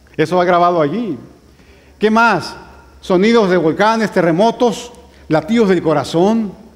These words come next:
viento, lluvia, etcétera, grillos. Saludos en diferentes idiomas. Y por supuesto en español va uno también, ¿sí?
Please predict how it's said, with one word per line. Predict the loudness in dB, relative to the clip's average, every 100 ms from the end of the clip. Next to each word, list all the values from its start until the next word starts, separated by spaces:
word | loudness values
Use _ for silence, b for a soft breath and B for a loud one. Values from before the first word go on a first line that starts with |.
| _ _ _ _ b b b b
viento, | 0 0 0 -2 0
lluvia, | 2 0 2 2 2
etcétera, | 0 -2 0 0
grillos. | 0 0 -2 -4 -12 -20 -20 _ _ _ b
Saludos | -2 0 2 2 2
en | 0
diferentes | 0 0 -2 -2
idiomas. | 0 2 2 0 -2 -16 -20 -20 _ _ _ _ _ _ _ _ -10
Y | -8
por | -6 -6
supuesto | -4 0 0
en |
español | 0 -2 0 2
va | 2
uno | 2 2 2
también, | 0 -2 0 0 -2 -8 -20 -20 -20 b b b b
¿sí? | -8 -2 0 0 -6